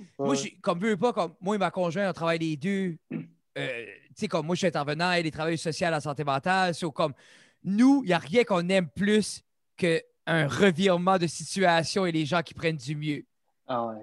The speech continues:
Speaker 2: ça,
Speaker 1: Tu sais, nous, c'est notre
Speaker 2: j'ai reçu,
Speaker 1: payoff
Speaker 2: euh,
Speaker 1: dans la vie, là. Tu sais,
Speaker 2: Ouais.
Speaker 1: c'est comme, so, c'est le fun de voir, puis c'est le fun de voir à différents âges, différents, comme, tu sais, tu, tu,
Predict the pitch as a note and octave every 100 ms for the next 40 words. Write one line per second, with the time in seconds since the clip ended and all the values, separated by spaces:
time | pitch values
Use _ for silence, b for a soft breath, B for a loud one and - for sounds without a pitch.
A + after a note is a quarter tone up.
0 | - - A2+ A#2 B3 C4 A#3+ G3 F3+ C3+
1 | G3 G3 A#3 A3+ - F#3+ F#3 E3 A3+ G#3+
2 | F3+ _ _ _ _ _ A#3 A3 F3+ E3+
3 | E3+ D3 A#2+ _ _ - F3+ A3 D#3 -
4 | C4 G3 F3+ A3 A3+ - F#3 E3 C4+ B3+
5 | G3+ A#3 F#3+ C#3 - F#3+ F#3 E3+ G3 G3+
6 | F#3+ - G#3 F3 F#3+ G3 F3+ D3 - _
7 | _ _ _ _ - C#4+ - D#3 -